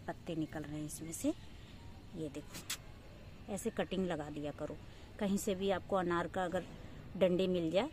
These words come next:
तो लगा लिया करो। इसमें मैंने जेड लगा रखा है, ये जेड लगा रखा है, तो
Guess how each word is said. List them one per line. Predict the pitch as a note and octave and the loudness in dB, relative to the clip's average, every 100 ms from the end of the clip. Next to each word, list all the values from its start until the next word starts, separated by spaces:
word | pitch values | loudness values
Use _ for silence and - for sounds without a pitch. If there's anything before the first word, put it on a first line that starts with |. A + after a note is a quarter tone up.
| - - | -6 -2
तो | G#3 | 2
लगा | F3+ D#3+ D3 | 2 2 0
लिया | D3+ D3 | -2 -6
करो। | - D#3 A2 - - - - - - - - - - - | -6 -8 -8 -12 -14 -14 -16 -16 -14 -14 -14 -14 -10 -6
इसमें | - G#3+ G#3 | -2 0 2
मैंने | G#3 G#3+ A3+ - - - - - - - - - | 2 2 0 -4 -10 -12 -12 -12 -12 -14 -12 -8
जेड | F3 G3 F3+ F#3 | 0 4 6 4
लगा | G3+ E3 | 2 2
रखा | D#3 D#3 - E3+ | 0 -2 -4 -4
है, | F#3 C#4 - - - - - - - - - | -2 -4 -8 -14 -14 -14 -14 -14 -14 -12 -6
ये | E3+ | -4
जेड | D#3+ F3+ F3+ | 0 0 2
लगा | G3 D3+ D3 | 0 0 -2
रखा | D3+ - | -4 -6
है, | F3 A3+ D4+ - - - - - - - - | -6 -6 -8 -10 -12 -12 -14 -14 -14 -10 -2
तो | F#3+ | -2